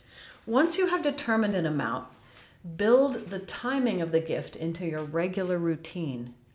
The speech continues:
Attend church and put an envelope in the plate. Go online once a month and make a gift.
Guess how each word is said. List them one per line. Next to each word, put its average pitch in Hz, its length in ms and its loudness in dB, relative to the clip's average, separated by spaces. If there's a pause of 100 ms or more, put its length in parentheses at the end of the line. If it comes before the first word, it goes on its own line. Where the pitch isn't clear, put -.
(640)
Attend 208 480 -2
church 214 380 -2
and 185 140 -4
put 214 160 -2
an 202 120 -2
envelope 170 540 0
in 147 120 -4
the 139 80 -4
plate. 147 460 -2 (380)
Go 190 220 4
online 202 540 0
once 196 280 -4
a 208 60 0
month 220 340 0
and 151 140 -4
make 147 200 -6
a 165 60 -6
gift. 143 560 -6